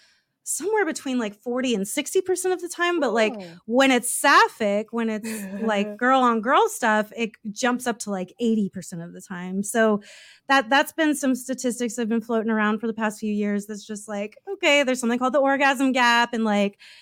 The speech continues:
Speaker 1: men get to fucking come almost every time, and women are just like, "Well, I guess I just don't, and it's fine." And I, I identify with that because that's definitely how things were for me in the beginning.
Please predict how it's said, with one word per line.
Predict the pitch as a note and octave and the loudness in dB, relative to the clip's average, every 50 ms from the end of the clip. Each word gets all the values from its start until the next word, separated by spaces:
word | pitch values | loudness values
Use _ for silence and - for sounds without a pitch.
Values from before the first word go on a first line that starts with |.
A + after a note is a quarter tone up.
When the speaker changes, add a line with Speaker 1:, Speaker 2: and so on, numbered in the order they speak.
| _ _ - | _ _ -2
Speaker 1:
men | A3 A3+ B3 C#4 | 0 2 2 4
get | C4+ D4+ D4+ | 2 0 -2
to | D4 | -2
fucking | C4 D#4 D#4 E4 D#4 | -2 0 0 0 -2
come | C4+ D4 C#4 C#4 | -2 -2 -2 -2
almost | C#4 C4+ C4 C4 | -4 -6 -6 -8
every | C4+ C4 B3+ | -10 -10 -8
time, | C4+ B3 | -6 -6
and | B3 A#3+ A#3 | -4 -4 -4
women | A#3+ A#3+ B3 B3 | -2 -2 -2 0
are | A#3+ A#3+ | 0 -2
just | A3 A#3 A3+ | -4 -4 -4
like, | B3+ C4 | -2 -2
"Well, | D4+ E4 E4 E4 D#4+ D#4+ | 0 2 2 2 2 2
I | D#4+ | 2
guess | D4+ D#4+ D#4+ - - | 2 0 0 0 -2
I | E4 D#4 | -4 -2
just | E4 F4 E4+ - - | -4 -6 -8 -6 -2
don't, | F#4 G4+ F#4+ E4+ D4 C#4+ C#4+ | 0 2 4 4 4 2 2
and | B3+ C4+ | 2 0
it's | C#4 C#4+ - - | -2 -4 -4 -2
fine." | - A#3+ A#3+ A#3 A#3 A#3+ B3 B3 - - - - - | 2 2 4 4 4 2 0 -2 -4 -12 -18 -10 -2
And | B3 C#4 | 0 4
I, | C#4+ C#4+ C#4 - | 4 4 4 4
I | - C4+ C#4 C#4+ | 4 4 4 4
identify | C#4 - E4 G4+ A#4+ - F#4+ C#4+ | 4 4 2 0 2 2 4 4
with | C4 B3+ | 4 2
that | B3+ A#3 A3+ | 2 0 0
because | B3 A#3+ B3 G#3 | 2 0 0 0
that's | B3 B3 - - | 0 -4 -2 -2
definitely | - A#3 A#3 - C4+ C4+ C#4 | -2 -2 -2 0 0 0 2
how | B3+ A#3+ A3+ A3+ A3+ A3+ A3+ A3 A3 A3 G#3+ _ _ _ _ _ _ _ | 2 2 2 2 4 4 4 2 2 0 -4 _ _ _ _ _ _ _
things | - B3+ A#3 A3 | 2 2 2 4
were | A#3 A3+ | 2 0
for | G#3+ A#3+ G#3+ | 2 2 4
me | G#3+ G3+ | 4 4
in | G3 G3 | 4 2
the | F#3+ | 0
beginning. | E3+ F3+ E3 - A3 C4+ C#4+ D4 D4+ D4+ D4 C#4+ C#4+ C#4 C#4 C#4 C#4+ C#4 | -2 -6 -8 -4 0 2 4 4 4 4 4 4 4 4 4 2 2 -2